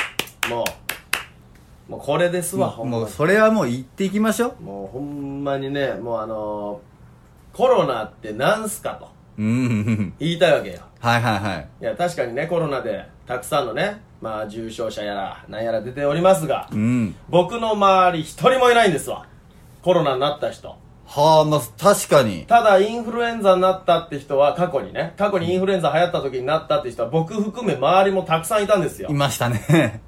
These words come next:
Speaker 1: コロナとインフルの違いがまず、俺には本当に理解ができないんですよね。
Speaker 2: うーん。
Speaker 1: だから、
Speaker 2: 確かに。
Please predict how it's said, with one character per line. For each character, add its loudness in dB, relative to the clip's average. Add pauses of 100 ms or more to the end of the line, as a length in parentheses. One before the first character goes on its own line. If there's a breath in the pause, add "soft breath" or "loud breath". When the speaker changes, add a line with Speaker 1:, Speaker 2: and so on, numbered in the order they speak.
Speaker 1:
コ 4
ロ 4
ナ 4
と -2
イ -2
ン -4
フ -2
ル -8
の -6
違 0
い -6
が 2
ま 2
ず、 -6 (200)
俺 -2
に 0
は 0 (100)
本 -6
当 -2
に -2
理 -4
解 2
が -8
で -8
き -6
な -4
い -10
ん -14
で -20
す -20
よ -16
ね。 -6
Speaker 2:
う -14
ー -12
ん。 -4
Speaker 1:
だ 6
か 6
ら、 6
Speaker 2:
確 -6
か -4
に。 -12